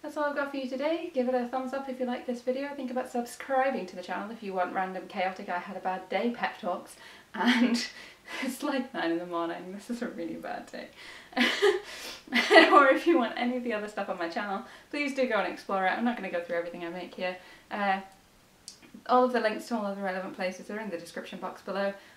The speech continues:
I hope you have a better day than I did. I hope you have a better week than I'm having. It's only Wednesday when I'm filming this and I'm having a bad week. But, um,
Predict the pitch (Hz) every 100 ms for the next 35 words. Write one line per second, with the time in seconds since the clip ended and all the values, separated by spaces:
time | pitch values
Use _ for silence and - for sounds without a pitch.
0 | - 285 302 247 233 233 214 214 226 214
1 | 220 220 226 233 240 233 240 240 240 240
2 | 240 247 - 220 220 233 226 202 196 -
3 | - - 240 262 254 233 208 208 208 214
4 | 214 214 208 220 214 214 220 226 214 220
5 | 220 226 226 233 226 233 240 233 - -
6 | - - - 226 214 208 208 202 202 208
7 | 214 214